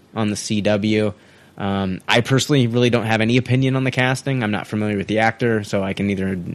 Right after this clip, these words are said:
endorse nor oppose the casting. I don't know. What do you guys think?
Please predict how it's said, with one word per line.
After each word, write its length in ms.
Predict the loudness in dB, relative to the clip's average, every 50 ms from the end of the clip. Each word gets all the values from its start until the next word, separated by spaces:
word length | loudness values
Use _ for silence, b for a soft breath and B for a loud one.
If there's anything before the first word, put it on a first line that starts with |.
| -6 -2
endorse 580 | -2 0 2 4 4 4 4 2 2 -2 -6 -10 -12 -12
nor 140 | -10 -8 -10
oppose 360 | -6 -2 2 2 4 4 4
the 80 | 2 2
casting. 540 | 2 4 4 4 4 2 0 -2 0 0 0
I 60 | 0
don't 120 | 0 0
know. 80 | 0 2
What 120 | 2 2
do 40 | 2
you 60 | 2
guys 240 | 0 0 -2 -4 -6
think? 300 | -6 -6 -6 -6 -8